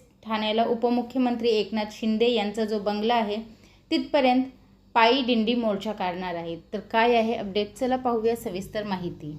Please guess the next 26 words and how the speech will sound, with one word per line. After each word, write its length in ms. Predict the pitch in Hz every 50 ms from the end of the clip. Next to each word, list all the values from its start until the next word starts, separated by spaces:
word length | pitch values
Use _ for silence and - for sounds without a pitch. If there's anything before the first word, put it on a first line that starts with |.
| - - - - - - - -
सिडकोने 580 | 320 320 311 311 349 381 392 392 359 349 370
सव्वीस 500 | 359 - 302 277 233 220 240 320 339 - 311
हजार 220 | 269 285 294 294
घरांसाठी 540 | 262 294 285 277 269 262 254 262 262 294 294
सोडत 360 | 285 - 254 220 220 233 233 - -
काढली 280 | 240 226 220 240 254 247
असली 280 | 254 262 262 302 302 294
तरी 160 | 302 277 294 285
सोडतीतील 580 | 285 - 285 247 240 240 277 285 277 320 302 285
घरे 260 | 240 269 240 220 254
अत्यंत 480 | 254 240 226 240 - 269 269 269 262 302
महाग 380 | 254 254 233 214 226 254 247
असल्याने 460 | 294 277 285 269 240 220 208 208 226 247 - - - _ _ _ - 247
या 120 | 240 240
किमती 500 | 233 - 285 302 302 302 302 - 311 311 339 - - - _ -
कमी 220 | 269 262 285 349
कराव्यात 540 | 330 - 302 247 226 214 196 214 214 208 220
या 100 | 220 214
मागणीसाठी 800 | 214 226 226 226 233 247 269 302 294 - 285 233 202 - 208 202 202 - - - _ _ _ _ _ _ - -
महाराष्ट्र 580 | 233 233 240 269 285 311 330 320 320 - 359
नवनिर्माण 600 | 339 320 294 269 262 254 262 247 240 247 247 254
सेना 300 | 247 262 262 233 226 233 233 226 220 214
गुरुवारी 540 | 247 254 269 311 311 294 254 196 180 196 214 240 - - - - - - _ -
वाशी 460 | 208 240 240 247 254 247 - 302 311 302 330
ते 80 | 330 330 330 -
ठाणे 300 | 269 254 226 220 220 233